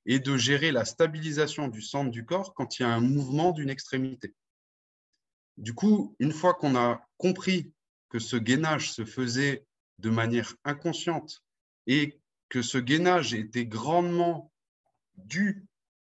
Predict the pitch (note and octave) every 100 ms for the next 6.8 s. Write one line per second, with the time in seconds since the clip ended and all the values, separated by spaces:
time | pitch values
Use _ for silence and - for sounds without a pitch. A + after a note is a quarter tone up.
0 | _ _ G#2+ A2 A2+ - F3 F3+ - F#3
1 | A#2 G#2 B2+ C#3 D3 C#3+ C#3+ - C#3 -
2 | B2+ - B2 C3 A#2+ - F2+ F2+ A2+ A#2+
3 | A#2+ G2+ - G#2+ B2 G#3+ - _ _ _
4 | _ _ _ - B2 - C#3 C#3 G#3 F#3+
5 | - C3 C3 C3 - D#3 C#3 G2+ G2 G2
6 | G#2+ A2+ A#2 A#2+ F3 F#3 F#3+